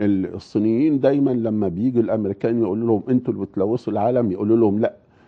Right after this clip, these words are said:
إحنا مش هنقفل مصانعنا، إن-، إحنا مش هنحول إنتاجها". لكن أنت تقدر تساعد أفريقيا على أنها في فترة من الفترات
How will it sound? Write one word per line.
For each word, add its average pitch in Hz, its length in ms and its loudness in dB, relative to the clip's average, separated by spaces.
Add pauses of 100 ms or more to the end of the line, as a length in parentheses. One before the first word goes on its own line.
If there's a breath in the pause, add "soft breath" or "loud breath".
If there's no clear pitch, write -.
(180 soft breath)
إحنا 120 220 0
مش 107 200 -4
هنقفل 113 360 -2
مصانعنا، 107 720 -4
إن-، 120 240 -4
إحنا 120 220 -4
مش 113 200 -4
هنحول 113 500 -2
إنتاجها". 104 520 -2 (440 loud breath)
لكن 185 520 2
أنت 127 220 -4
تقدر 127 360 -2
تساعد 135 560 -2
أفريقيا 117 480 -6
على 104 200 -4
أنها 110 240 -2
في - 140 -8
فترة 110 240 -4
من 104 140 -6
الفترات 95 580 -2